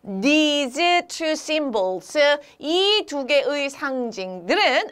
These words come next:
are used, 사용되어진다. Also, 또한 in more areas, 더 많은 영역들에서 또한 사용이 되어진다. 여러분들 보세요. these부터 areas까지가 그 자체가 완전한 절 아닙니까?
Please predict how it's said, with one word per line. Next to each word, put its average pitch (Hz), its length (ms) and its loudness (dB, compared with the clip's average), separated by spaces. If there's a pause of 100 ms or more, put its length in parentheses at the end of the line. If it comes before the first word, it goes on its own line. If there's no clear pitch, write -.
(100)
are 185 240 2
used, 226 800 -2 (220)
사용되어진다. 294 1400 0
Also, 302 500 0
또한 320 640 -2
in 208 420 -6
more 381 340 2
areas, 202 760 0 (280)
더 403 360 -4
많은 330 360 -2
영역들에서 226 760 -8
또한 359 280 -6
사용이 370 360 -10
되어진다. 339 680 -8 (600)
여러분들 427 280 2
보세요. 349 320 0 (200)
these부터 403 840 2
areas까지가 302 920 2 (140)
그 453 440 4
자체가 - 560 -4
완전한 247 540 -4
절 254 160 -12
아닙니까? 180 500 -8